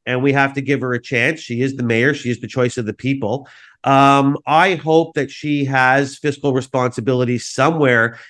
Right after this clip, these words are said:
in the back of her head. I haven't seen it yet. I didn't see it in her late husband's. Um, but I have to believe that she's only one vote on council,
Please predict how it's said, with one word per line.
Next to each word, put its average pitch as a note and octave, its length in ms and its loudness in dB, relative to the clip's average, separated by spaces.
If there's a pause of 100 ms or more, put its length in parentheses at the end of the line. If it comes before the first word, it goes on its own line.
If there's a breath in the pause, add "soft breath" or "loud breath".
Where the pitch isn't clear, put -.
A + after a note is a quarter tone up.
in C#3 140 -2
the B2 80 -2
back B2 300 2
of G#2 120 -2
her A2+ 180 -4
head. A#2+ 340 0
I G#2+ 80 2
haven't B2 340 -2
seen B2+ 260 -6
it A#2 120 -6
yet. A#2+ 300 2
I A2+ 80 0
didn't B2 200 -2
see C3 220 -4
it A#2+ 80 -2
in A#2 140 -4
her A#2+ 160 -2
late A#2+ 280 -2
husband's. B2 540 -4 (380 soft breath)
Um, C#3 680 2
but C#3 160 0
I C3+ 120 2
have D#3 260 0
to E3+ 80 -4
believe C#3+ 480 -2
that C3 160 -2
she's D3 280 -4
only F#3+ 260 2
one D3+ 340 -2
vote C#3+ 220 0
on B2 180 -2
council, D3 640 -6